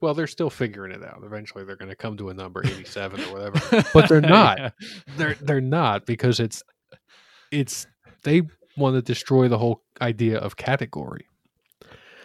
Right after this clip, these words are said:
Speaker 1: which makes it impossible to study anything, too. You know, and the, and the authors of this book are, you know, saying that you can't study, um, something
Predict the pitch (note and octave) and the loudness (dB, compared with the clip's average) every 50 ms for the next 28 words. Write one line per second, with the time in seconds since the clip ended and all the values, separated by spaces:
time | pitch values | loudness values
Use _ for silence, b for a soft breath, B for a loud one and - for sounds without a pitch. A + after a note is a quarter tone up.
0 | B B D3 C3+ - F3 F#3 F3+ - D#3+ C#3 C3+ C#3+ C#3 C3 - A#2 A2 G2 - | B B -2 -2 2 2 2 2 4 2 2 4 4 4 4 2 -2 -4 -6 -6
1 | - - - F#3+ G#3+ D#3 F#2+ G2+ G2 - - - - - - - - _ - C3+ | -10 -6 -6 -4 -4 -4 -8 -10 -14 -20 -20 -20 -20 -20 -20 -20 -20 _ -10 -10
2 | - - - - _ _ _ _ _ _ _ _ _ _ - B2 A#2 A2+ A2 A#2 | -10 -10 -14 -20 _ _ _ _ _ _ _ _ _ _ -16 -14 -12 -12 -10 -10
3 | A#2 A#2+ B2 - A#2 A#2+ A#2 A2+ G#2+ - _ _ _ _ _ _ - C3 C3+ C#3 | -8 -10 -10 -10 -12 -16 -16 -16 -18 -20 _ _ _ _ _ _ -12 -8 -6 -6
4 | C3 - C3 A#2 - A#2 G#2 C#3+ D3 - - - A2 G#2 - A2+ G2+ G#2+ _ _ | -6 -6 -8 -12 -12 -10 -8 -8 -8 -8 -8 -10 -10 -10 -10 -12 -14 -14 _ _
5 | _ _ - A2+ G#2 G2 - - G#2+ G#2 G2+ G2+ G2+ G2+ - G#2+ A2 B B B | _ _ -18 -16 -14 -14 -12 -10 -10 -10 -8 -10 -10 -10 -10 -12 -16 B B B
6 | B B B B B C3+ C3 - - D#3+ D3 C#3 - - - - C#3 C3 B2+ B2 | B B B B B -10 -10 -6 -4 -4 -4 -4 -8 -12 -10 -4 -2 -2 -2 -2
7 | A#2 A2 G#2 F#2+ - b b b b b b b _ _ _ _ - A2+ A2 G#2+ | -4 -6 -6 -10 -16 b b b b b b b _ _ _ _ -14 -12 -10 -10
8 | G#2 G2+ G2 G2 - - - A#2 G#2+ - A2 G#2 G2+ G2 F#2+ | -10 -12 -12 -14 -12 -8 -8 -8 -6 -8 -10 -10 -10 -14 -20